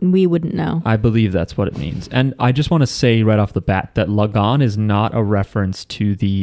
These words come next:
Speaker 2: Indian movie about, uh, cricket, the sport.
Speaker 1: Okay.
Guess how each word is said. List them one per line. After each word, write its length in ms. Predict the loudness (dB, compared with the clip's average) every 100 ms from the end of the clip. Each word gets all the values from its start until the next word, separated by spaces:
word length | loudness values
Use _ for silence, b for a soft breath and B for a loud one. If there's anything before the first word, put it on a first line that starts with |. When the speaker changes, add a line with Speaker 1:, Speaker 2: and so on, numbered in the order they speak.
| -2
Speaker 2:
Indian 480 | 0 0 0 0 2
movie 380 | 2 2 0 0
about, 420 | -2 -4 -4 -8 _ _ -6
uh, 220 | -4 -4 -6
cricket, 480 | -4 -4 -4 -10 _ -20 _ _ _ _ _ _ -6
the 80 | -6
sport. 420 | -4 -2 -2 -2 _ _ _ _ _ _ -14
Speaker 1:
Okay. 340 | -8 -4 -6